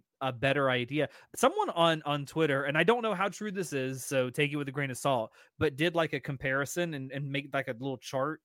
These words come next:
that showed the percentage of time that was given to different things in the, uh, the video game awards. Eighteen percent of the broadcast time was awards.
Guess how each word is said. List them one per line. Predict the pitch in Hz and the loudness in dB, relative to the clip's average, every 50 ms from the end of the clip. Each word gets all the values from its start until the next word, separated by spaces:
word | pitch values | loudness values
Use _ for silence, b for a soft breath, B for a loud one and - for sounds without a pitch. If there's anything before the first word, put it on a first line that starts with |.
| _ | _
that | 131 139 127 - | -10 -8 -6 -4
showed | - 151 143 135 131 123 | -2 -2 -2 -2 -2 -6
the | 131 | -8
percentage | - - 135 - - 151 151 131 127 | -10 -8 -8 -6 -4 -4 -4 -4 -6
of | 120 | -8
time | - 147 131 127 127 135 135 139 135 b b b b b b _ | -6 -4 -2 0 0 -2 -2 -6 -10 b b b b b b _
that | 139 131 | -2 0
was | 131 131 117 | 0 -2 -2
given | 117 139 131 123 131 135 135 127 - | -2 -2 -2 -2 -2 -6 -6 -8 -8
to | - 131 123 120 110 117 120 117 - | -6 -4 -4 -4 -6 -10 -18 -2 -2
different | 151 127 143 135 113 | -2 0 0 -6 -4
things | - 135 135 139 139 139 123 - - | -2 -2 -2 -2 -4 -6 -8 -6 -4
in | 135 139 135 | -4 -4 -2
the, | 127 123 120 117 117 120 - | -4 -6 -6 -6 -8 -8 -6
uh, | 117 113 110 104 101 101 98 98 - _ _ _ _ - | -4 -4 -4 -4 -4 -6 -8 -10 -12 _ _ _ _ -16
the | 117 117 | -8 -6
video | 135 135 143 151 156 | -6 -2 0 -2 0
game | 151 165 165 | 0 0 -2
awards. | 170 165 165 175 190 196 185 - - b b b b b _ _ | -2 0 0 0 0 0 -2 -4 -10 b b b b b _ _
Eighteen | 180 202 240 233 185 - 220 220 214 185 | 6 6 6 6 0 -2 -2 -2 -2 0
percent | 190 180 175 - - - 202 208 196 - | 0 0 0 2 0 0 0 0 0 -2
of | - 156 143 | -6 -2 2
the | 156 151 | 2 2
broadcast | 135 147 156 165 165 160 147 - 156 139 139 135 - | 4 6 8 8 8 6 6 4 4 4 4 4 -2
time | - 160 143 139 135 131 131 123 | 0 2 4 4 4 2 0 -2
was | 127 135 135 135 | -2 -2 0 0
awards. | 135 131 131 123 120 113 101 104 117 127 120 - - - | 0 0 0 -2 -2 -4 -4 -6 -10 -10 -8 -8 -10 -10